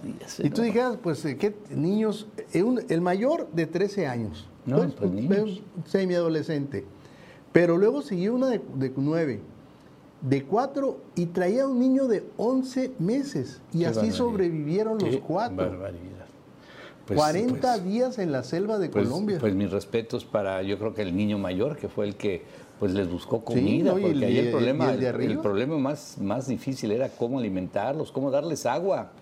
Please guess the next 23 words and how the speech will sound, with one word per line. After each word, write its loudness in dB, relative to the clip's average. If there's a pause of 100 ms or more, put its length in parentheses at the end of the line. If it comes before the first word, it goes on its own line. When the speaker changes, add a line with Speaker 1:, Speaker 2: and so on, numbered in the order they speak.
Speaker 1:
cómo 0
sobrevivir 0 (440)
a 0
la 0
intemperie 0
ahí -2
en -2
una 0
selva. -2
Speaker 2:
Luego, 2
eh, 0
ahorita 2
los -2
acaban, 0
imagino 0
que -2
en -2
choque, -2
luego 2
que 0
empiecen 0
a 2
declarar, -2